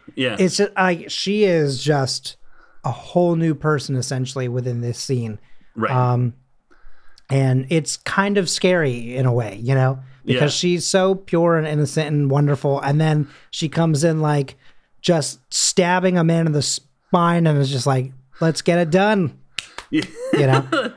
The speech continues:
Speaker 2: uh, like, "All right, hey, y'all, y'all hungry? I've started some popcorn. You know, go see if it's done popping, Yo-Yo." And Yo-Yo's like, "What? You made popcorn for this?"
Speaker 1: <laughs>
Speaker 2: Um, now, James, I wanna ask you.
Speaker 1: Yeah.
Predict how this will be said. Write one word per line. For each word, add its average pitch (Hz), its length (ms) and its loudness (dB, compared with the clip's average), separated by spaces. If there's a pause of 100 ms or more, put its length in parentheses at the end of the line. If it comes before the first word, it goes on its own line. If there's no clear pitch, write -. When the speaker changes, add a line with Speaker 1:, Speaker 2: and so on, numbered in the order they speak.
(120)
Speaker 2:
uh, 135 300 2
like, 123 180 -4
"All 160 160 2
right, 196 340 2
hey, 196 200 2
y'all, 190 400 2
y'all 180 180 4
hungry? 214 360 0
I've 165 200 2
started 202 280 0
some 165 140 -2
popcorn. 156 600 0
You 143 100 4
know, 139 280 -2 (120)
go 202 140 2
see 226 120 -2
if 202 120 0
it's 165 100 -6
done 180 260 0
popping, 180 320 -2
Yo-Yo." 113 280 -8 (160)
And 135 280 -6
Yo-Yo's 139 260 -2
like, 110 180 -6
"What? 127 480 -6
You 160 120 -4
made 170 220 -2
popcorn 135 500 -2
for 214 120 -8
this?" 220 200 -10 (240)
Speaker 1:
<laughs> 320 480 -2
Speaker 2:
Um, 220 300 2 (460)
now, 226 100 2
James, 262 380 -2 (160)
I 214 60 2
wanna 233 240 2
ask 180 360 -2
you. 117 240 -4 (480)
Speaker 1:
Yeah. 135 360 -4